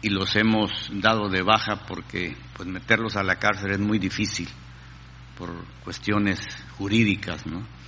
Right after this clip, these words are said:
Pero de que se van de la institución, se van. Si quieren delinquir, que lo hagan afuera, pero no adentro. Eso es lo que les podemos decir. En cuestión de cascos, pues sí,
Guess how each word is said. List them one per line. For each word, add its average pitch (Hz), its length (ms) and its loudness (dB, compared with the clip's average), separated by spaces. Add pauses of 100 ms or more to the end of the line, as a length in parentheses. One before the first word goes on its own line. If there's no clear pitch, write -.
(260)
Pero 98 240 4
de 95 100 2
que 98 140 -4
se 101 160 2
van 131 500 4
de 101 120 -2
la 98 100 2
institución, 98 640 0
se 98 160 0
van. 95 240 2 (460)
Si 98 160 -4
quieren 120 320 6
delinquir, 113 600 4 (540)
que 95 80 0
lo 104 140 6
hagan 113 180 6
afuera, 127 600 4
pero 98 180 2
no 104 160 6
adentro. 101 380 2 (600)
Eso 135 220 4
es 143 80 6
lo 139 160 4
que 117 100 2
les 107 140 2
podemos 123 340 6
decir. 135 300 4
En 127 120 2
cuestión 131 440 4
de 110 340 4
cascos, 135 400 4
pues 104 140 -2
sí, 113 480 2